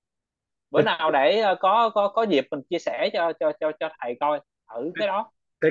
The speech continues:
Speaker 2: code, ờ, cái code ấy anh, cái code, ờ, à, cái, cái, cái
Speaker 1: Code.
Speaker 2: code, nó là code bằng Việt Nam viết hay nước ngoài viết?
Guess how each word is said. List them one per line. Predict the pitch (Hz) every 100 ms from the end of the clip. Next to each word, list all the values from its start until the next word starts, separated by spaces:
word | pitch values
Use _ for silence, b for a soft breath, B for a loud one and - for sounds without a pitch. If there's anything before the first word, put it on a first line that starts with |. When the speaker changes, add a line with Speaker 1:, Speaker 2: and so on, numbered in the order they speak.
| -
Speaker 2:
code, | 214 220
ờ, | 208 196 185
cái | 175 180
code | 208 208 196 175
ấy | 170
anh, | 170 160
cái | 156 180
code, | 190 202 180
ờ, | 165 165 160 160 160 156 _ _ _ _ _ -
à, | 131
cái, | 156 156
cái, | 156
cái | 165
Speaker 1:
Code. | 196
Speaker 2:
code, | 214 - 135
nó | 156
là | 175
code | 202 175
bằng | 151 143 135 127
Việt | 135
Nam | 156 151
viết | 185 180
hay |
nước | 151
ngoài | 156 135
viết? | 131 156